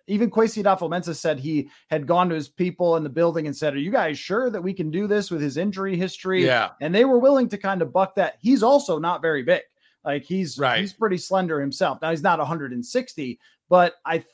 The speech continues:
Speaker 1: think that if they like any of those guys from, now, one of the things, though, that people have to keep in mind is just because Kwesi Adofo-Mensah knows data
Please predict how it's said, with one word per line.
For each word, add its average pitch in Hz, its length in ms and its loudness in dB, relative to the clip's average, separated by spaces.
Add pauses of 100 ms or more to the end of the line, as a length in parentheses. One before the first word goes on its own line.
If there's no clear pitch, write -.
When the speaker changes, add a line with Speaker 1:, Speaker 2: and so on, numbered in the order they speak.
(180)
Speaker 1:
think 370 420 -8
that 202 320 4 (100)
if 170 320 -6
they 175 240 0
like 170 360 -2
any 165 220 -6
of 196 80 -6
those 196 200 -6
guys 196 680 -6 (100)
from, 151 280 -2 (300)
now, 196 200 0
one 240 200 2
of 370 80 -4
the 294 80 -2
things, 214 300 -2
though, 170 200 0
that 151 200 -6
people 175 220 -2
have 156 80 -2
to - 80 -20
keep 160 180 -6
in 143 100 -4
mind 139 480 -4
is 135 540 -8 (240)
just 247 260 4
because 247 280 0
Kwesi 185 360 -2
Adofo-Mensah 143 640 -4
knows 127 380 -4
data 131 500 -4